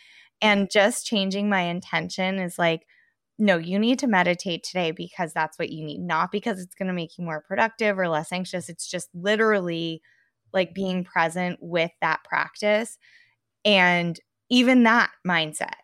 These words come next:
of just not doing it to be more productive, but just doing it because that's what,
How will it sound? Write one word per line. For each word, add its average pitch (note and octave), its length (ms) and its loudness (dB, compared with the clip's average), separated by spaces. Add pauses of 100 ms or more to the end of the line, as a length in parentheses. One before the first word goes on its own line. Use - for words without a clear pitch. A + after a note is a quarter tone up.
(120)
of F3+ 200 2
just F3 380 0
not F3+ 340 0
doing F3 300 -4
it D#3+ 140 -8
to F#3 80 -14
be F3 120 -6
more E3 220 -4
productive, F3+ 680 -2
but F3+ 220 0 (140)
just F#3 280 -6
doing E3 320 -4
it D#3+ 180 -6
because F3 420 -8
that's D#3 400 0
what, D#3 320 0